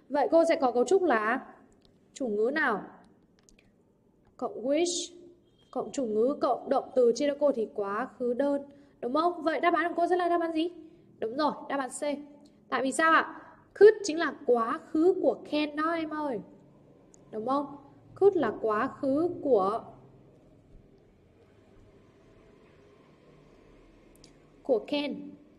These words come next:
Được chưa nào? Could là quá khứ của can. Và các em để cho cô một chút này nhá. Trong câu ước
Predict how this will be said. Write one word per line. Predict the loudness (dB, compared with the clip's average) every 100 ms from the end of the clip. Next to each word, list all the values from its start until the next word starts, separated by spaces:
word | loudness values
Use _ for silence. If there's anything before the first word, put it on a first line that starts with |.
| _ _ _ _ -12
Được | -6
chưa | -2
nào? | -2 -2 -12 -20 -20 0
Could | 2 2
là | 0 -2
quá | -2 -2
khứ | 0 0
của | 0 0
can. | -2 -4 -8 -18 -20 -20 -20 -20 -8
Và | -4 0
các | 2
em | 6
để | 6 6
cho | 4
cô | 0
một | 0 4
chút | 4 4
này | -4 -6
nhá. | -8 -8 -10 -16 -20 -20 -16 4
Trong | 6 6 2 4
câu | 8 10 8 6 -4 -12 -18 -20 -20 -20 -20 4
ước | 8 8